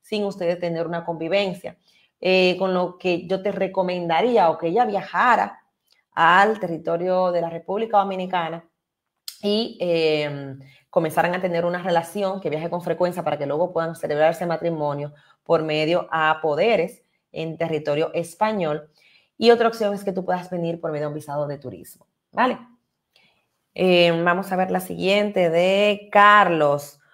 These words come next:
"¿Pueden los hijos de padres fallecidos sin hacer ciudadanía hacerse por la abuela si es española?". Eh, sin hacerse,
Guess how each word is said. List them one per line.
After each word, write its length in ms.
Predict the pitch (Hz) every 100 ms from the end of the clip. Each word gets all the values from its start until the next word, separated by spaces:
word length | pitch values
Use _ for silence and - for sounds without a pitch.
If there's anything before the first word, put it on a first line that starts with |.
| _ -
"¿Pueden 360 | 202 214 240
los 240 | 214 220 220
hijos 360 | 220 208 214 214
de 100 | 196
padres 360 | 196 190 202
fallecidos 560 | 196 190 175 185 190 190
sin 160 | 190 170
hacer 260 | 170 175
ciudadanía 560 | 170 180 175 180 185 185
hacerse 680 | 165 165 175 180 196 185 -
por 180 | - 175
la 120 | 170
abuela 320 | 160 170 175
si 100 | 175
es 120 | 175 -
española?". 760 | - 175 170 208 202 143 - _ _ _ _ _ _ _ _ 175
Eh, 1000 | 196 190 185 180 180 175 175 170 165 -
sin 180 | - 190
hacerse, 260 | 180 190